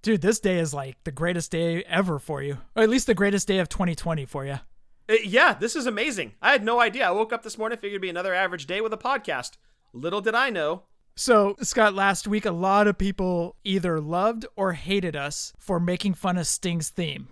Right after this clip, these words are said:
Speaker 1: because there are a lot of W C W diehards out there.
Speaker 2: Wait a second. Hold on. Hold on.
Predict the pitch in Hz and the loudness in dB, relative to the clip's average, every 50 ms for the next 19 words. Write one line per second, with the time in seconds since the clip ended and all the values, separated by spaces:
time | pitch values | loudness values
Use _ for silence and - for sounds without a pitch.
0 | - - - - 190 160 190 180 160 196 202 208 208 202 196 180 175 175 202 202 | -20 -12 -6 -4 -2 0 0 0 2 4 4 6 6 6 6 4 2 2 2 0
1 | 170 165 165 165 185 - - 185 165 165 165 160 156 143 160 165 220 247 190 185 | -2 -4 -6 -6 -4 -6 -6 -4 -4 -4 -4 -4 -4 -2 -2 0 0 0 -2 -4
2 | 151 139 139 147 131 131 - - 131 123 120 - _ _ _ _ - 147 175 180 | -4 -4 -6 -10 -12 -12 -12 -12 -14 -14 -14 -16 _ _ _ _ -6 -4 -2 -2
3 | 170 156 - 156 139 - - 123 - - - 185 185 190 185 156 127 117 110 107 | -2 -4 -6 -8 -8 -8 -10 -14 -16 -10 -4 -2 -2 0 0 -2 -4 -6 -10 -12
4 | _ - 165 170 175 156 139 104 101 101 95 | _ -6 -4 -4 -4 -4 -6 -10 -12 -16 -20